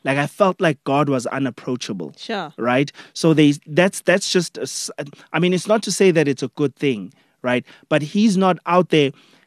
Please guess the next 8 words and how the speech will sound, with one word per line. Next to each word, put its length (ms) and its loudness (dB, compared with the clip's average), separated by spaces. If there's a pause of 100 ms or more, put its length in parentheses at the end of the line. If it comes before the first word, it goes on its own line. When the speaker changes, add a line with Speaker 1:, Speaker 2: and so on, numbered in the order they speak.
(180)
Speaker 1:
Like, 360 0
I 120 -2
have 380 -2
to 140 0
also 300 -2
say 220 -4
this, 200 -8
like, 240 -6